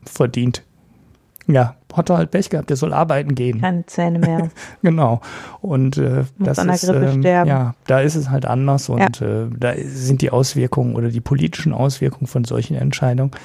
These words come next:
Speaker 1: echt erschreckend überschaubar aus, aus meiner Position. Naja, gut, wir werden sehen, wie's da weiterläuft.
Speaker 2: Ja, wobei das ja,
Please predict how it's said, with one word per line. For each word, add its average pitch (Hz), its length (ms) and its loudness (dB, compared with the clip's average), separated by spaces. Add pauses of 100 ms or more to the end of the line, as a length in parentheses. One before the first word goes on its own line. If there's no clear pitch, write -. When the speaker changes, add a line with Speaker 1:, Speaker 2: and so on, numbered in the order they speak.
(680)
Speaker 1:
echt - 460 -2
erschreckend 143 600 0
überschaubar 127 1000 0
aus, - 480 -8 (260)
aus 120 240 2
meiner 113 320 0
Position. 110 680 -6 (300)
Naja, 117 280 2 (100)
gut, - 300 -4
wir 143 180 4
werden 123 200 2
sehen, 107 260 -2
wie's 104 320 -8 (100)
da 107 200 2
weiterläuft. 113 640 -6 (840)
Speaker 2:
Ja, 202 160 -4 (540)
wobei 185 340 2
das 208 280 0
ja, 190 340 0